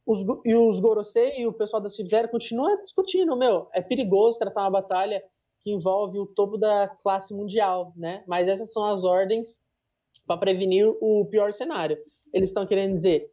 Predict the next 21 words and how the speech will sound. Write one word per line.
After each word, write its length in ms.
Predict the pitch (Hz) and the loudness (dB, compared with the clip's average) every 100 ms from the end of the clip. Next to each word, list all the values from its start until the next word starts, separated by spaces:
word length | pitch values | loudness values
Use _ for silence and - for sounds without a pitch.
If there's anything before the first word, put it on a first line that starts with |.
| - | -4
independente 680 | 185 220 226 240 208 214 208 | 0 0 0 -2 -2 -2 -4
se 80 | 208 | -6
ele 100 | 185 | -2
tá 140 | 202 | -2
na 100 | 190 | 2
luta 240 | 185 180 | 2 2
lá 100 | 170 | 0
do 120 | 160 160 | 0 -2
Kaido, 380 | 202 180 160 | -2 -2 -2
interfere 760 | 175 170 190 190 185 160 170 202 | -8 -6 -6 -2 0 2 0 -4
e 60 | |
mata, 420 | 202 170 151 151 180 180 _ | -4 -4 -4 -6 -12 -12 _
porque 460 | - 175 190 165 151 | -4 -2 -2 -2 -2
um 200 | 196 240 | 0 4
Yonko 500 | 247 220 277 208 156 175 | 4 2 0 -6 -8 -4
já 200 | 180 185 | -2 -2
caiu, 480 | 233 311 180 139 143 | -2 -2 -2 -4 -8
né? 340 | 151 180 269 - | -6 -4 -6 -12
Assim, 360 | 170 175 139 | -6 -6 -4
não 100 | 165 | -4
morreu, 520 | 233 302 208 240 320 | -2 0 2 2 0